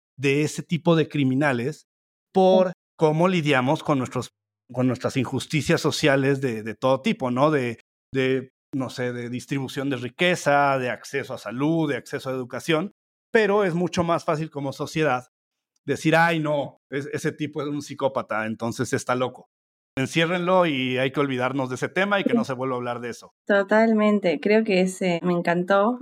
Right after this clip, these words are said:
Speaker 2: gracias por compartir y buenísimo el trabajo de Saskia. Creo que es clave también cuestionarnos como colectivo, como sociedad, la responsabilidad que tenemos con respecto a estos fenómenos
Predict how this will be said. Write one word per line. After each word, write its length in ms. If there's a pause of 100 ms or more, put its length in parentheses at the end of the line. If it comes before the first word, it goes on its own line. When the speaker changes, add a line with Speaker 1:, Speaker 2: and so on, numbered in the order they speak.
Speaker 2:
gracias 360
por 180
compartir 680 (680)
y 60
buenísimo 460
el 260
trabajo 340
de 120
Saskia. 520 (180)
Creo 240
que 100
es 120
clave 520
también 400
cuestionarnos 840 (400)
como 240
colectivo, 680
como 240
sociedad, 680
la 140
responsabilidad 840
que 120
tenemos 500 (880)
con 160
respecto 460
a 480
estos 280
fenómenos 880